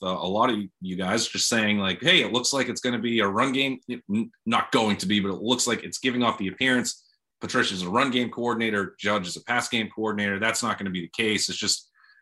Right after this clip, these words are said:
uh, that's how they've sort of divvied it up. And then another thing I mentioned earlier, the, the majority of these offensive plays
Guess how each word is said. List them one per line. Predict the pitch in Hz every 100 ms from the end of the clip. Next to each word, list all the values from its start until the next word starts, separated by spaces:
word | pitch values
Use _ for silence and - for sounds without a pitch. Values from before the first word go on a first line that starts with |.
| _ _
uh, | 110
that's | 110 120
how | - 143
they've | 151 127
sort | - 135
of | 104
divvied | 117 120 107
it | 98
up. | 143 147 131
And |
then | 143
another | 151 202 165
thing | 143 135 120 _ _ _ _ _ _ _ _ _ -
I |
mentioned | 127 127 107
earlier, | 160 165 117 104 - _ _ _ _ _ _
the, | 104 107 110 95
the | 104
majority | 101 95 104 92 127 185 170 113 107 104
of | 101
these | 107 95
offensive | 110 - 104 - -
plays | 131 117 98 -